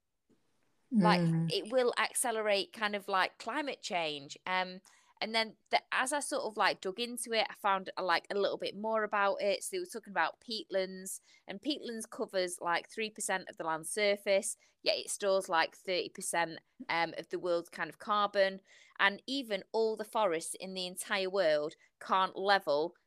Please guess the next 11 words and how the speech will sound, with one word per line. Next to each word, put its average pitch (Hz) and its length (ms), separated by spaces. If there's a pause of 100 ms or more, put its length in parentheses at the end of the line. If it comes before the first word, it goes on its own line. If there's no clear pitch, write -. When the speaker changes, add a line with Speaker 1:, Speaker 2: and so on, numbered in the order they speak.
(120)
Speaker 1:
the 190 80
amount 180 240
of - 100
carbon 175 680 (300)
that's 185 300
in 175 220
Speaker 2:
Mm. 170 60
Speaker 1:
peatlands. 226 760 (360)
And 226 140
you 226 60
think 226 560